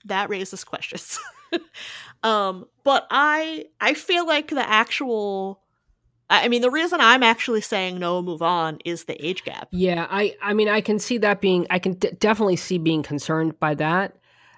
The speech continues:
Speaker 2: Um, I, you know, I don't think this guy's hiding anything. I don't think he's being dishonest. I don't think he's still in love with his wife.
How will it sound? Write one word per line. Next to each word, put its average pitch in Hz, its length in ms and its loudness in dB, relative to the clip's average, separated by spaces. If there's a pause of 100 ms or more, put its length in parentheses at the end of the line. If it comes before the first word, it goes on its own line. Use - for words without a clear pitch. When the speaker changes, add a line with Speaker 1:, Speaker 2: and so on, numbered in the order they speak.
(140)
Speaker 2:
Um, 151 460 -4 (1200)
I, - 60 -20 (380)
you 202 160 -2
know, 175 280 -2
I 190 140 4
don't 214 180 4
think 208 140 2
this 196 160 2
guy's 175 200 0
hiding 180 340 0
anything. 254 340 0
I 175 80 2
don't 160 140 2
think 160 120 0
he's 147 120 -2
being 156 240 0
dishonest. 151 720 0 (360)
I 175 80 2
don't 175 160 0
think 175 140 -2
he's 165 160 0
still 160 240 0
in 156 60 0
love 156 160 0
with 147 80 -2
his 139 160 -4
wife. 156 400 0